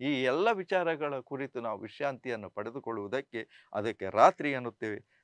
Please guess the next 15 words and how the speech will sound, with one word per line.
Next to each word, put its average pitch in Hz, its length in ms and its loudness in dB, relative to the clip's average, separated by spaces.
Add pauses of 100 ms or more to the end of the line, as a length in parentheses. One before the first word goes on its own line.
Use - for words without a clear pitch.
ನಮ್ಮಲ್ಲಿರುವ 120 680 0 (400)
ಪೈಶಾಚಿಕ 165 720 -2
ವೃತ್ತಿಗಳಾದಂಥ 107 1000 -2 (500)
ರಾಗ 160 320 10 (240)
ದ್ವೇಷಗಳ 156 520 2
ಮೇಲೆ 147 320 -2
ವಿಜಯವನ್ನು 147 680 -2
ಸಾಧಿಸುವುದು. 127 600 2 (500)
ಮಹಿಷಾಸುರ, 160 760 6 (100)
ರಕ್ತಬೀಷಾರ, 147 720 2
ಶುಂಭ, 147 480 0
ನಿಶುಂಭ 143 460 -4 (360)
ಇಂತಹ 165 300 2
ಎಷ್ಟೋ 180 560 6
ರಾಕ್ಷಸಗಳಿಂದ 165 1400 4